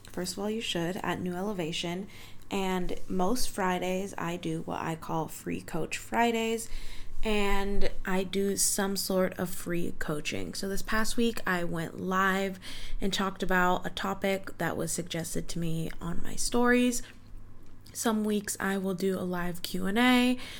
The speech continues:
Some weeks I'll do a live coaching call, and anyone can just pop on and ask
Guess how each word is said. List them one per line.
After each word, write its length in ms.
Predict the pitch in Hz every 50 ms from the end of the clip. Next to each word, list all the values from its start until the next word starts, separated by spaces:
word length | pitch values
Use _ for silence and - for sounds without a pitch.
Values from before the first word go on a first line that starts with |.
| - -
Some 240 | - - 196 185 180
weeks 240 | 180 180 180 - 180
I'll 80 | 180
do 140 | 175 175 170
a 100 | 180 180
live 360 | 175 180 180 185 185 180 -
coaching 520 | - - 269 254 254 254 - 254 240 226 233
call, 360 | - - 226 214 214 214 208
and 120 | 196 185
anyone 320 | 185 180 180 180 175 175 170
can 140 | 165 175 170
just 200 | 170 170 - -
pop 280 | - - - 165 -
on 180 | 190 - 185 185
and 100 | - -
ask 400 | - 185 185 185 - - -